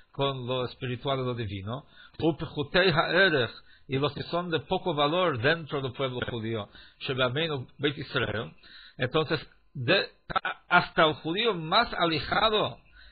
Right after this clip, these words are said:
y hasta el judío más insensible, Kulhu Mitkashran Boraita, todos se conectan con la Torah,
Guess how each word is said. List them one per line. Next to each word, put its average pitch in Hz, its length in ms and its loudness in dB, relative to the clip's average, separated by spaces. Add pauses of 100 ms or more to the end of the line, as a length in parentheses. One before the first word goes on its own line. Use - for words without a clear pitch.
y 139 80 0
hasta 139 240 4
el 127 160 -2 (180)
judío 175 260 0
más 175 280 0 (160)
insensible, 175 1080 -4 (1120)
Kulhu 220 380 2
Mitkashran 170 760 0
Boraita, 123 760 0 (420)
todos 185 420 6
se 135 160 -8
conectan 135 720 -4
con 170 280 0
la 135 160 -2
Torah, 113 440 -2